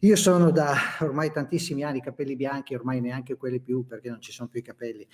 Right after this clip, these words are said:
però, eh, veramente in un ospedale grande come Torino, sono primario della divisione di oculistica, eccetera, eccetera, però quando vengono questi pazienti noi non abbiamo, per esempio, una genetista. Cioè, è inconcepibile che si facciano delle campagne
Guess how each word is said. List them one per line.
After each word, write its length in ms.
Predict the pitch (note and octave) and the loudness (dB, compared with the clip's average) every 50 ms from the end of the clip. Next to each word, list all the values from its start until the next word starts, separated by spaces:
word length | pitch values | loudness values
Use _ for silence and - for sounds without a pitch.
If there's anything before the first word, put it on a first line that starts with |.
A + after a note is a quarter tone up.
| - - - _ _ | -20 -20 -20 _ _
però, 340 | - F#3 G3 G3+ F3 - D3 | 2 4 4 4 2 0 0
eh, 720 | D3 D3+ D3+ D3 C#3+ C#3 C3+ C#3 C3+ C3+ C#3 C#3 C#3 C3+ D3 | 0 0 0 2 0 0 -2 -4 -6 -6 -8 -10 -10 -6 -4
veramente 460 | F3+ F3+ F3+ F3+ E3+ D3 B2+ - C#3 | -2 -2 0 0 0 -2 -2 -2 -4
in 100 | C3+ C#3+ | -2 0
un 120 | D3+ D#3 | 0 0
ospedale 460 | D#3+ D3+ - - D#3+ D#3 D#3+ D3 B2+ A#2+ | 0 -2 0 0 2 2 2 2 2 0
grande 380 | - D3 D#3+ D#3 C#3+ B2+ B2 - | 0 2 2 2 2 0 -2 -4
come 180 | - C3 C3 | -4 -4 -2
Torino, 360 | B2+ E3 E3+ F3 F3+ E3 - | 0 2 2 4 4 4 2
sono 240 | E3 - - C3+ C3 | 0 -2 -4 -6 -6
primario 500 | - - D3+ D#3 E3 D#3+ D3+ C#3 B2+ C3 | -4 -4 -2 0 0 0 0 -2 -2 -4
della 180 | B2 B2 A#2+ B2 | -4 -4 -6 -4
divisione 420 | A#2 C3 B2+ C3+ C3 D#3+ D#3 C#3+ | -4 -2 -2 -2 0 0 0 0
di 80 | B2+ C3+ | 0 0
oculistica, 580 | B2+ B2+ F3+ F3+ F3+ F3+ F3 F3 - B2 - | 0 0 2 4 4 4 4 0 -6 -6 -6
eccetera, 400 | B2 A#2+ - D3+ D3 - D#3 D#3+ | -6 -6 -4 -4 -4 -4 -2 -2
eccetera, 440 | F3+ F3+ - F#3+ F#3 F3 E3+ D3 C3 - - - - _ _ _ _ _ | -2 -2 0 -2 -2 -2 -4 -8 -8 -8 -12 -20 -20 _ _ _ _ _
però 460 | _ G#3+ A3+ A3 D#3+ - - - - - | _ 4 4 4 4 2 -2 -8 -10 -2
quando 300 | - G3 G3 G3 F3 E3 | 0 2 2 2 2 4
vengono 420 | D#3+ G3+ G3 E3 C#3+ C#3+ C3+ C3+ | 4 4 4 2 2 0 -2 -2
questi 260 | C#3+ D#3+ D#3 - F3+ | -2 -4 -2 -2 -2
pazienti 580 | F3 G#3+ G#3+ - - G#3 G3+ G#3+ G#3 - F#3 D3+ | -2 -2 -4 -2 0 0 0 0 0 0 0 0
noi 200 | D#3 F#3 F#3+ F3+ | 0 0 0 0
non 160 | E3 E3+ F3+ | 0 0 0
abbiamo, 320 | F#3+ F#3 E3+ D3+ E3+ F#3 | 0 0 0 0 0 -2
per 100 | F3 F3 D#3 | -2 -2 -2
esempio, 340 | D#3+ D#3 D3+ C#3 C#3 - D#3 | 0 0 -2 -2 -2 -4 -6
una 100 | D3 C#3 | -6 -4
genetista. 580 | C3+ C#3+ C3+ C3 B2 B2+ B2 A2+ A2 - - | -4 -2 -2 -2 -2 -4 -6 -8 -8 -8 -12
Cioè, 200 | B2 - F3 F#3 | -8 -2 -2 0
è 120 | F#3+ E3+ G3+ | 0 2 2
inconcepibile 1040 | A3+ A3 G3+ - A3 A3 G#3+ G#3+ - G3+ F#3+ - - A3+ A3 F3+ E3+ D#3 C#3+ C3+ B2+ | 2 2 2 2 2 2 2 2 0 -2 -2 0 0 0 0 2 2 0 0 -2 -4
che 120 | - D3 | -6 -8
si 160 | B2+ - - | -10 -10 -14
facciano 540 | - - F3+ F3 E3 F3 E3+ - D3 C3 C3 | -8 -4 -2 -2 -2 -2 -6 -10 -10 -10 -8
delle 180 | B2 C3 C3+ C3 | -8 -8 -10 -8
campagne 720 | - D3+ D3 C3+ - - E3+ D#3+ C#3+ B2+ A#2+ A#2 A#2 - | -10 -10 -12 -10 -4 -4 -2 -2 -2 -4 -6 -8 -10 -14